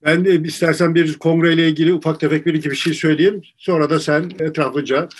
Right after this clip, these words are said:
içerik analizini yapmış olursun. Bir kere kongrede elli bin kişiyle Ankara'da olacağız diye, e, bir sloganla yola çıktılar. Tam elli bin kişi olmasa da,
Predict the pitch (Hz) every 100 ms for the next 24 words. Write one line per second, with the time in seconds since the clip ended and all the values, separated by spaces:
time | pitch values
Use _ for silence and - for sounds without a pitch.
0 | - - _ 175 156 151 143 139 151 135
1 | 127 117 131 170 151 - 151 131 113 -
2 | 175 170 - - - 147 156 170 165 151
3 | - 165 170 160 156 160 180 165 143 -
4 | 175 180 185 156 151 - 156 156 147 147
5 | 143 135 135 135 139 127 117 123 135 123
6 | - _ 147 135 131 135 - 147 143 139
7 | 135 131 131 - - - 143 190 - -
8 | - - 165 175 165 170 165 156 - 180
9 | 165 151 156 131 147 196